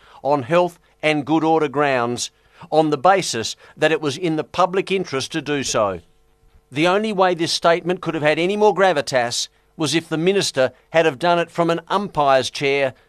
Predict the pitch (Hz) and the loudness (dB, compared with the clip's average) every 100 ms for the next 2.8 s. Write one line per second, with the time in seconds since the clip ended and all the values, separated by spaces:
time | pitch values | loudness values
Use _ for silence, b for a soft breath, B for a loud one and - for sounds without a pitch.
0 | b - - 190 185 165 147 160 165 139 | b -6 0 2 4 2 0 2 2 0
1 | 135 147 - 165 170 - 156 147 131 160 | -2 -6 -6 -4 -4 -4 -4 -4 0 0
2 | 151 143 143 139 139 127 117 | 2 0 0 0 2 2 -2